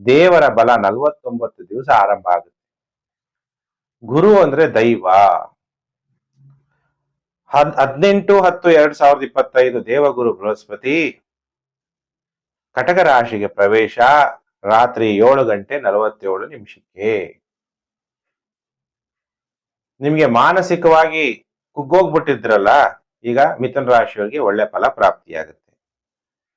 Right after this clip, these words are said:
ಹನ್ನೆರಡು ಹನ್ನೊಂದು ಎರಡ್ ಸಾವಿರದ ಇಪ್ಪತ್ತೈದು ಹಗಲು ಒಂದು ಗಂಟೆ ನಲವತ್ತೆರಡು ನಿಮಿಷಕ್ಕೆ ಮತ್ತೆ ವಕ್ರಿಯಾಗ್ತಾನೆ ಗುರು. ಐದು ಹನ್ನೆರಡು ಎರಡ್ ಸಾವಿರದ ಇಪ್ಪತ್ತೈದಕ್ಕೆ ಮತ್ತೆ ನಿಮ್ಮ ಜನ್ಮ ರಾಶಿಗೆ, ಮಿಥುನ ರಾಶಿಗೆ ಸಾಯಂಕಾಲ ಐದು ಗಂಟೆ ಇಪ್ಪತ್ತೈದು ನಿಮಿಷಕ್ಕೆ ಪ್ರವೇಶ ಆಗ್ತಾನೆ.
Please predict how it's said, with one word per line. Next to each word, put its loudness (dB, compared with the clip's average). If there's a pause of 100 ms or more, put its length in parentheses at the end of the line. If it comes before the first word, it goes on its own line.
(240)
ಹನ್ನೆರಡು 4
ಹನ್ನೊಂದು 2
ಎರಡ್ 4
ಸಾವಿರದ 2
ಇಪ್ಪತ್ತೈದು -2
ಹಗಲು 0
ಒಂದು -4
ಗಂಟೆ -2
ನಲವತ್ತೆರಡು -2
ನಿಮಿಷಕ್ಕೆ -16
ಮತ್ತೆ -8
ವಕ್ರಿಯಾಗ್ತಾನೆ -4
ಗುರು. 0 (460)
ಐದು 0
ಹನ್ನೆರಡು 2
ಎರಡ್ 2
ಸಾವಿರದ 0
ಇಪ್ಪತ್ತೈದಕ್ಕೆ -4
ಮತ್ತೆ -4
ನಿಮ್ಮ -8
ಜನ್ಮ -6
ರಾಶಿಗೆ, -2
ಮಿಥುನ -12
ರಾಶಿಗೆ -2 (280)
ಸಾಯಂಕಾಲ -2
ಐದು -2
ಗಂಟೆ -4
ಇಪ್ಪತ್ತೈದು -8
ನಿಮಿಷಕ್ಕೆ -18
ಪ್ರವೇಶ -8
ಆಗ್ತಾನೆ. 0